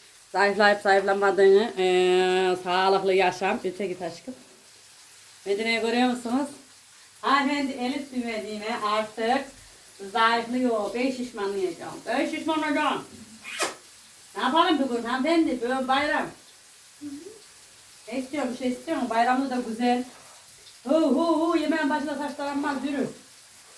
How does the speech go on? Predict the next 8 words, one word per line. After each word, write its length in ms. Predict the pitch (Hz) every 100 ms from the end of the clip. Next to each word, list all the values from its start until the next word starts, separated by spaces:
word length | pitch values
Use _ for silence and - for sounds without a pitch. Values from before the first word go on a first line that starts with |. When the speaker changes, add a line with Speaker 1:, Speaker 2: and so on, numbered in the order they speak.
| - - - - - 160
Speaker 1:
Bonus 560 | 185 247 285 285 - 254
bunun 160 | 233
saçlar 440 | 208 208 - 202 190
arkadaşlar. 500 | 180 185 180 156 165
Bonus. 380 | 226 214 202 202 - - - - - - - - - - - - - - - - -
Ay, 140 | - -
sofram 400 | 208 214 214 208
nerede? 380 | 185 160 175